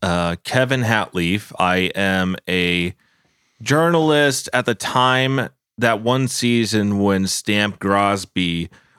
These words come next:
was the owner, player, coach. I was the beat reporter for the Saint Louis Spoon, and I was sort of a little bit like the <laughs> Woj of you guys, right? Would you agree? He would tell, tell me everything, but I was the only person he would talk to.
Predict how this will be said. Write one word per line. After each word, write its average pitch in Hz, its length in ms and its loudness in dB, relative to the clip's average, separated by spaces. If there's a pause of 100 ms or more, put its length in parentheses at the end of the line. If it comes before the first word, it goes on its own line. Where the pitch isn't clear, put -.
(120)
was 101 240 2
the 104 240 2
owner, 110 540 2
player, 95 480 0
coach. 90 720 -2 (600)
I 123 280 4
was 127 400 2
the 113 100 2
beat 113 300 0
reporter 98 400 0
for - 120 0
the 98 120 2
Saint 113 340 -2
Louis 104 240 2
Spoon, 113 680 2
and 98 200 -2
I 101 140 2
was 101 240 0
sort 190 240 2
of 220 80 2
a 151 60 4
little 165 340 0
bit 214 160 2
like 139 260 2
the 120 100 4
<laughs> - 0 -
Woj 117 640 4
of 107 120 0
you 113 160 2
guys, 104 360 2
right? 113 140 2
Would 127 180 0
you 131 160 4
agree? 123 380 2 (320)
He 185 160 2
would 202 180 4
tell, 156 300 2
tell 147 180 0
me 143 140 0
everything, 127 500 0
but 110 100 0
I 117 80 4
was 117 120 2
the 120 100 0
only 151 260 2
person 131 340 0
he 113 80 2
would 113 160 2
talk 113 320 2
to. 90 320 0